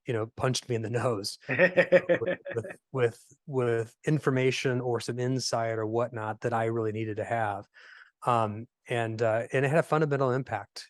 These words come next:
Speaker 1: you know, on, on not just me personally, eh, or our sales team, but also on the whole business, 'cause a lot of the stuff that we learned in there, we started, eh, obviously implemented it on the sales side of things. But, eh, you know, in any business,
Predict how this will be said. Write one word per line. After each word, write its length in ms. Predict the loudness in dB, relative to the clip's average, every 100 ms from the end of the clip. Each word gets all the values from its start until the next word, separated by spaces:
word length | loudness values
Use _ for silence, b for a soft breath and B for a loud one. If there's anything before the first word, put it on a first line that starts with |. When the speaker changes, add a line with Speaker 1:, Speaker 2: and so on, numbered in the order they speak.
| -6
Speaker 1:
you 120 | -2
know, 220 | -2 0
on, 300 | 0 -2 -4 -2
on 160 | 0 2
not 160 | 2
just 180 | -2 -2
me 240 | -2 -2
personally, 840 | -4 0 0 0 -4 -6 -6 -4 -4 -2
eh, 100 | -4 0
or 140 | 0
our 100 | 0
sales 460 | -2 -2 0 0 -4
team, 420 | -8 -8 -8 -10 B B B B 0
but 160 | 2
also 380 | 4 0 2 0
on 60 | 0
the 60 |
whole 180 | -2 -2
business, 580 | 0 -4 -4 -14 -16 -8
'cause 140 | -6 -2
a 40 |
lot 140 | 0 0
of 40 |
the 60 | 0
stuff 240 | 0 0
that 80 | -2
we 120 | -6
learned 560 | -6 -4 0 0 0 -2
in 100 | -4
there, 140 | -6 -6
we 100 | -8
started, 460 | -2 0 0 -2 -6 b b b _ -8
eh, 60 | 2
obviously 420 | 2 2 -2 -4
implemented 560 | -2 -4 0 -2 -2 -6
it 20 |
on 100 | -6
the 80 | -8
sales 440 | -6 -2 0 0
side 180 | 0 -2
of 100 | -2
things. 400 | -6 -6 -6 -10
But, 160 | -6 -6 B B B -20
eh, 40 | -20 _
you 100 | -2
know, 100 | 0 2
in 240 | 0 0
any 260 | 0 2 2
business, 520 | 0 -4 -2 -2 -4